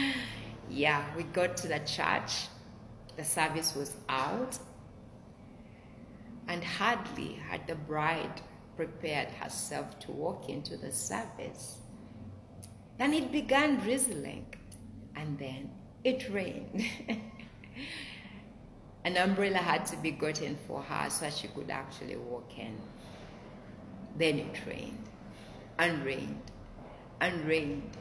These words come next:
and rained, and rained. The service is going on, it's raining. And I'm having this conversation on the inside of me with God of, "Really? I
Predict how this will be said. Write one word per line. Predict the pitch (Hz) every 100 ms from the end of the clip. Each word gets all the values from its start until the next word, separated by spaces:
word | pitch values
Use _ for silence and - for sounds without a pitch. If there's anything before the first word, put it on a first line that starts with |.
| - -
and | 180 190 185 175
rained, | 180 165 156 - - -
and | 170 160
rained. | 151 135 - - -
The | -
service | - 170 160 175 185
is | 156
going | - 147 143 139
on, | 135 135 135
it's | 143 - 131
raining. | 135 135 127 127 - - - - - - - - -
And | 160 156
I'm | 156
having | 151 165 208 214 - 139 - - - - - - - - - - -
this | 185 -
conversation | 180 170 160 156 165 180 - 170
on | 147
the | 143
inside | 135 139 - 151 175 -
of | - -
me | 147 143
with | 131 135 -
God | 143 143 135 135 - -
of, | - -
"Really? | 151 175 220 233 233 - - - - - - - - - -
I | 156 226